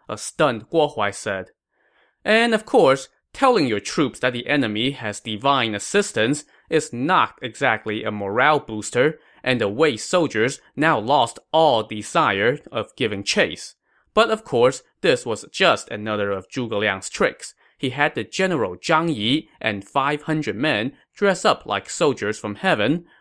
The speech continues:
with the express intent to spook any Wei forces trying to chase down this convoy. Meanwhile, Sima Yi had heard about the attack on the convoy and Guo Huai's defeat, so he personally led a relief force to come help.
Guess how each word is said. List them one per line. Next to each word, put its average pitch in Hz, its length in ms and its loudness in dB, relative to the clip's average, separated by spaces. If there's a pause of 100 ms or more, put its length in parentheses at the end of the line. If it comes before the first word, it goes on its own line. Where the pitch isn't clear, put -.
with 202 220 0
the 107 80 -2
express 113 500 -2
intent 113 520 -4 (180)
to 104 200 -8
spook - 540 -4 (140)
any 135 260 0
Wei 110 300 0
forces 156 580 -4
trying 113 540 -4
to - 100 -16
chase - 380 -6
down 117 300 0
this 95 160 -8
convoy. 113 640 -4 (1120)
Meanwhile, 156 720 4
Sima 156 500 0
Yi 175 200 -4
had 117 180 -6
heard 196 280 2
about 98 280 0
the 104 100 -6
attack 113 440 -4
on 107 160 -4
the 101 80 -10
convoy 135 640 0 (180)
and 175 340 0
Guo 147 300 2
Huai's 104 280 0
defeat, - 560 -6 (200)
so 160 260 2
he 139 140 -4
personally 110 640 -4
led 104 320 0
a 113 120 -6
relief 117 480 -4
force 107 380 -2
to - 120 -14
come 98 240 -6
help. 170 340 0